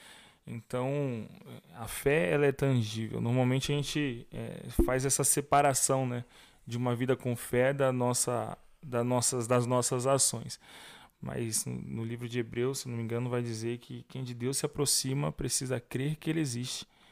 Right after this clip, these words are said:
e que ele é galardoador daqueles que o buscam.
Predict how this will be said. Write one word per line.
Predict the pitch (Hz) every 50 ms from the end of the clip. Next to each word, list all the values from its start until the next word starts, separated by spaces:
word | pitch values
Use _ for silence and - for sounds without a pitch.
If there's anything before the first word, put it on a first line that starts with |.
| - _ _ _ _ _
e | 123
que | 120 - 135
ele | 127 123
é | 123
galardoador | 120 120 120 127 135 135 127 131 123 127 123 120 120 123 123 120
daqueles | 127 123 - - 120 120 117
que | - - 127
o | 120
buscam. | 120 113 113 113 110 - - -